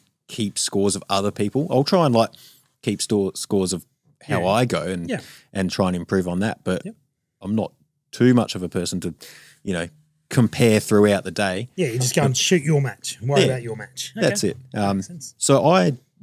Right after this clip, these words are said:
Speaker 1: really didn't really know where I was sitting compared to other people. I thought I'd, I was just going average. Um, yeah, so I was a bit confused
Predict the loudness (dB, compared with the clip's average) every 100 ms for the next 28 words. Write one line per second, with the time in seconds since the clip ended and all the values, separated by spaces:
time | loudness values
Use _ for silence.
0 | 2 4 6 4 0 0 0 0 -2 0
1 | 2 2 0 -2 0 0 -2 -4 -4 -4
2 | -4 -8 -6 -4 -4 -4 -4 -2 -2 -2
3 | -8 -12 -12 -10 -10 -10 -12 _ -10 -8
4 | -6 -6 -8 -12 -14 -20 _ _ _ _
5 | _ -6 -4 -4 -6 -12 _ _ _ _
6 | _ _ _ _ 0 0 2 2 4 4
7 | 0 -2 0 2 2 0 -6